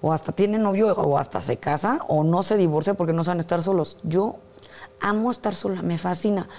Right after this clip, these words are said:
Entonces, yo ahorita, que das cuenta, todo este, este tiempo de cuarentena, no sabes cómo me he divertido de que, no, que muy felices para siempre. Todo el mundo está valiendo madre.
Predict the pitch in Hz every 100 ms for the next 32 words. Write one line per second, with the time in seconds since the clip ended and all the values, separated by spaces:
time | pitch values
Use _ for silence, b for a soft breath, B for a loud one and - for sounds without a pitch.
0 | B B 220 208 294 311 320 294 254 240
1 | 233 220 220 233 226 240 - 196 196 -
2 | 214 202 220 202 185 175 175 170 190 233
3 | 262 311 330 339 330 262 294 208 - 196
4 | 196 214 180 165 160 B B B B B
5 | - - 208 233 247 240 240 220 233 214
6 | 240 190 151 143 - 170 - 220 262 285
7 | 294 294 311 311 320 285 285 254 214 220
8 | 247